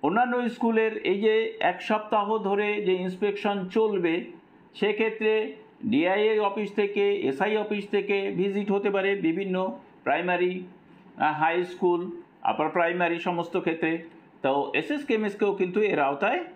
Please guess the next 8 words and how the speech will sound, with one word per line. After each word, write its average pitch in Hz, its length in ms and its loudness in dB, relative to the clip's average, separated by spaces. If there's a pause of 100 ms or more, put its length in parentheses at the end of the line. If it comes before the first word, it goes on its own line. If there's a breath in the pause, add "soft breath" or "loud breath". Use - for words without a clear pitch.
(120)
থাকতেই 190 560 0
পারে। 107 500 0 (1400)
তাহলে 214 400 2
এই 196 300 0
ছিল 220 460 0 (320)
নোটিশের 196 540 0
মূল 185 280 0
কথা। 190 440 0